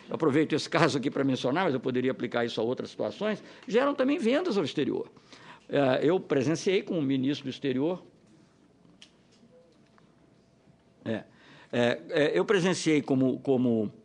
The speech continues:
como ministro do exterior a nossa cooperação com a Namíbia. Eu tive o, a honra de, ainda quando era ministro,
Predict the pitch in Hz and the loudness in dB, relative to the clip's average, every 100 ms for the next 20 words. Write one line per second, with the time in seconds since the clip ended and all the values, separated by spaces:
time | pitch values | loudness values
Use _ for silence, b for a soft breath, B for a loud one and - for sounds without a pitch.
0 | B B B - 147 135 123 123 131 156 | B B B 0 4 4 4 0 -2 0
1 | 135 156 190 180 180 - 196 185 180 143 | 2 2 2 2 0 0 -2 0 0 0
2 | - 170 196 196 160 165 120 120 151 143 | 0 -2 -2 -2 2 2 0 -2 -2 0
3 | 135 110 107 98 127 196 151 110 117 135 | 0 0 -2 0 2 2 2 0 0 -2
4 | 127 120 113 117 117 117 - | -2 -2 -2 -2 -4 -6 -12